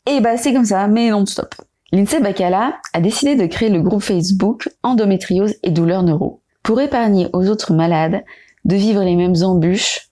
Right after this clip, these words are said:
que celles qu'elle a vécues, comme l'errance diagnostique ou encore les violences médicales. Sur ce groupe, le mot d'ordre est bienveillance, mais aussi accompagnement. Ainsi, les questions ne restent pas sans réponse.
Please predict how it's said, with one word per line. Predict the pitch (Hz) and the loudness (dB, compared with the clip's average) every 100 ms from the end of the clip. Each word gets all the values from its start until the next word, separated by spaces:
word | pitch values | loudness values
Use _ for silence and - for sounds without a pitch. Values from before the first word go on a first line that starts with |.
| _ | _
que | - | -8
celles | 175 185 170 | -4 -4 -4
qu'elle | 160 | -2
a | 156 | -2
vécues, | 151 139 - - - - - - | -2 -4 -6 -8 -12 -20 -14 -4
comme | 214 | -2
l'errance | 233 262 254 | 0 0 -2
diagnostique | 226 180 190 - - - - - _ _ _ | 0 0 0 -2 -6 -8 -8 -18 _ _ _
ou | 185 | -2
encore | 190 214 208 | 0 0 0
les | 185 | 0
violences | 165 170 175 - | 0 0 -2 -2
médicales. | 165 147 - - - _ _ _ | -2 -2 -4 -8 -8 _ _ _
Sur | - 214 214 | -4 -2 0
ce | 226 | 0
groupe, | 202 233 233 | 2 0 0
le | 220 | 0
mot | 180 170 | 0 0
d'ordre | 185 202 | 0 0
est | 165 | 0
bienveillance, | 147 180 - 220 185 165 160 - | 0 0 0 0 2 0 0 0
mais | 180 175 | 0 0
aussi | 185 - - - | -2 -6 -6 -6
accompagnement. | 202 - 180 175 175 160 143 - - - - - - | -6 -2 -2 0 0 0 -2 -6 -14 -12 -12 -10 -6
Ainsi, | 202 - 226 | -4 -2 -2
les | 214 | -2
questions | 190 196 190 | -2 -2 -2
ne | 190 | 0
restent | 170 180 - 160 | 0 -2 -4 -4
pas | 170 | -4
sans | - 165 | -4 -4
réponse. | 165 - - - - | -4 -6 -8 -8 -12